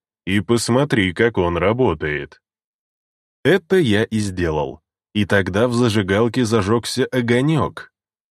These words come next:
Это привело меня в трепет. Хоть я и лишь частично поучаствовал в создании этого предмета,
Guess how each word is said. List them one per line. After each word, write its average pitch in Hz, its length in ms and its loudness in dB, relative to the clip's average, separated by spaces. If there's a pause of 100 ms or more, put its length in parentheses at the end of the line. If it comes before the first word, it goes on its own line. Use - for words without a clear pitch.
Это 87 260 -4
привело 101 400 0
меня 113 240 0
в - 80 -12
трепет. 135 560 -4 (640)
Хоть 113 220 2
я 110 180 2
и 107 40 0
лишь 110 280 0
частично 120 680 -2
поучаствовал 98 760 -2
в - 60 -8
создании 101 540 0
этого 98 260 -2
предмета, 92 760 -2